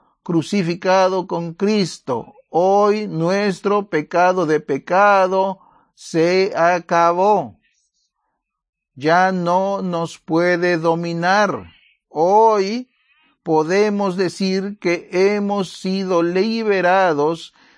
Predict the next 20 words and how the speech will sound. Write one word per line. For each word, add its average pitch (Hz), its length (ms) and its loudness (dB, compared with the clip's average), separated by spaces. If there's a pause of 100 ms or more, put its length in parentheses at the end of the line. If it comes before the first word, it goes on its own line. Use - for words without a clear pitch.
(120)
de 190 280 2
la 196 140 -2
esclavitud 160 1160 -2 (340)
al 156 460 2
pecado. 135 640 0
Podemos 165 400 -2
decir 185 300 -2
esto 214 560 0 (340)
porque 160 600 -2
hoy 208 560 2
estamos 180 760 -2
reunidos 180 680 0
con 165 180 -6
Jesucristo 165 680 -4
en 156 200 -2
su 214 200 -2
resurrección, 190 1040 -2 (680)
en 185 320 0
la 175 180 2
vida 226 840 0